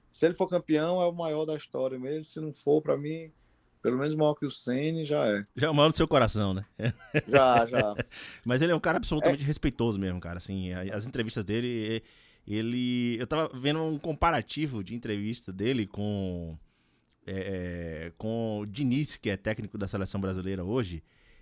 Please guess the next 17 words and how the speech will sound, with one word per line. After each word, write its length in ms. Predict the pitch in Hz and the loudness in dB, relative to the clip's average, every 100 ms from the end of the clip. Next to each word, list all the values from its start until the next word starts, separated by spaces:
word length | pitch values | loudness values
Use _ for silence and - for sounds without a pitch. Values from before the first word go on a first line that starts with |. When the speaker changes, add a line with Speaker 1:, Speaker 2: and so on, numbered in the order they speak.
| _ | _
Speaker 2:
que, 360 | - 113 123 127 | -6 -2 0 0
assim, 260 | 123 113 107 | 0 2 0
Speaker 1:
Uhum. 60 | |
Speaker 2:
Diniz, 440 | 110 139 135 175 - | 0 0 2 0 -2
cara, 400 | - 87 82 78 _ | -2 -2 -2 -8 _
ele 300 | 120 147 165 | -2 -2 -2
tem 240 | 160 - 165 | -6 -4 -2
a 60 | 156 | -2
capacidade 680 | 143 - 170 - 120 117 117 | -4 -2 -2 -2 0 0 0
de 80 | |
ligar 240 | 135 107 120 | -6 0 2
uma 60 | |
metralhadora 640 | 131 110 135 123 95 107 98 | 2 2 0 0 0 0 0
quando 360 | - 104 95 87 _ | -2 -2 -2 -4 _
perde, 400 | - 117 127 107 110 | 0 2 2 4 4
ou 80 | |
então, 300 | 120 127 143 | 4 4 2